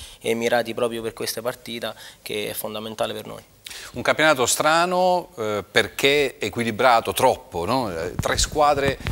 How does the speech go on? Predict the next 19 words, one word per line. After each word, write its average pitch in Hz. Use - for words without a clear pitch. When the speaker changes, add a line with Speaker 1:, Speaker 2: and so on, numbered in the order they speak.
Speaker 2:
che 107
si 110
contendono 110
la, 98
la 101
prima 107
piazza, 131
Nardò, 101
Francavilla 107
cinquantaquattro, 107
Taranto 107
cinquantadue. 127
Mettiamoci 185
anche 123
il 98
Francavilla 101
Insigni, 98
che 87
domani 110